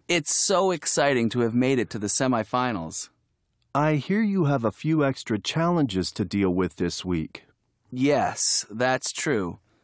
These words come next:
Speaker 1: For one thing, my father fell and broke his arm. He's in the hospital now, so he's really on my mind. The other thing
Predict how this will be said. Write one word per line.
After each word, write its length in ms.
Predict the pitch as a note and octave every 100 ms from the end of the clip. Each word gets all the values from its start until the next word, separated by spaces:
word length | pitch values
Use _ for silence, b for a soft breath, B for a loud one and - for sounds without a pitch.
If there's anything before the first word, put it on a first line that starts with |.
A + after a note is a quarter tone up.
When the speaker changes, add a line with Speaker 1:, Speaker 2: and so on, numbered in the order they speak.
| _ _
Speaker 1:
For 220 | - -
one 300 | D#3+ F3 F#3
thing, 340 | D3 A#2 G#2 G2+ b b b
my 220 | C3 C3+
father 480 | C#3 - F#3 F3 A2+
fell 540 | - - D#3 D3+ G#2+ G#2
and 180 | G#2
broke 240 | B2 C3+ C3
his 160 | G2+
arm. 460 | G#2+ B2+ F2 E2 G2 _ _ _ _ -
He's 260 | - D#3 C#3
in 120 | B2
the 80 | G#2
hospital 560 | B2 A#2 - G#2 F#2
now, 380 | F2+ E2+ D#2+ F2 b b b
so 640 | - C3 A#2+ A#2+ A2+ G#2+
he's 380 | G#2+ C3 B2+ A#2
really 500 | G2+ A#2 C#3 B2+ G#2
on 200 | G2 G2+
my 120 | F#2
mind. 560 | F#2 G#2+ G#2+ F2+ F2 F2+ - _ _ _ _ _ _ _
The 120 | D3+ F3
other 220 | F#3+ F3
thing 460 | - G2+ G2+ A2